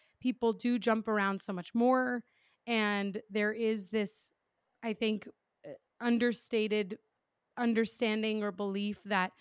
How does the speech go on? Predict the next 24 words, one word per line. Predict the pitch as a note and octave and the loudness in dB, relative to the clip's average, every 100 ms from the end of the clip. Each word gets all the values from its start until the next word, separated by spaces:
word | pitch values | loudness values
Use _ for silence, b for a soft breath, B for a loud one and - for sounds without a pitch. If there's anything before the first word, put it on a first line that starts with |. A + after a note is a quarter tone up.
| b b b b - | b b b b -2
you | A3+ | 2
know, | G#3 G3 G3+ - _ | 4 4 0 -6 _
someone | - - A3+ A3+ A3 | -6 0 4 4 2
with, | G#3 G3+ _ _ _ _ _ | 0 -2 _ _ _ _ _
even | C4+ B3+ B3+ | 0 2 4
like | A3 A3 | 2 2
me, | B3 A3 | 2 2
ten | - A#3 A3+ | 0 0 2
years | A3 G3 | 2 0
of | |
experience | G3+ - - C#4+ D4 A#3+ A3 G#3 - _ _ _ _ - | -6 -6 -2 0 2 2 2 -2 -10 _ _ _ _ -2
could | C4 A#3+ | 2 4
n-, | A3 A3+ - _ - | 2 -2 -6 _ -18
do | G3+ B3+ C4 B3+ | 0 4 6 4
the | G3+ | 2
job | G#3+ G3+ G3+ G#3+ G#3 | 2 4 6 6 4
of | G3+ | -2
someone | - A3+ G#3+ G3+ G3+ | -2 2 2 2 0
who | F#3+ G#3 | 0 0
has | F#3+ F#3 G3 - - | 0 0 0 -4 -10
twenty | - F#4 D4+ | -4 -2 0
years | F#3+ F3 | 0 -2
of | |
experience. | F3 - F#3+ | -6 -6 -6